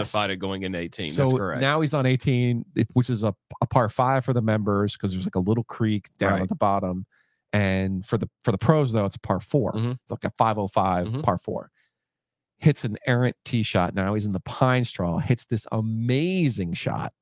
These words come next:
Speaker 2: out of the pine
Speaker 1: Mm-hmm.
Speaker 2: straw to get to the front of the green, but now he needs to chip in. Well,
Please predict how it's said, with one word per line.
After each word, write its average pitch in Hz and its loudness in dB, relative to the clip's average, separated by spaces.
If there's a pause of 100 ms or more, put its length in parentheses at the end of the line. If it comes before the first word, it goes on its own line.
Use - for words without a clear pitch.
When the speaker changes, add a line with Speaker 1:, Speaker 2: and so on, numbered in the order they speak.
(240)
Speaker 2:
out 113 2
of 95 0
the 92 -4
pine 95 0 (120)
Speaker 1:
Mm-hmm. - -
Speaker 2:
straw - -4 (380)
to 113 -2
get 113 2
to 117 -2
the 101 2
front 123 0
of - -2
the 104 -2
green, 120 4
but 101 -2
now 104 2
he 113 2
needs 104 -2
to - -12
chip - 0
in. 180 0 (460)
Well, 277 0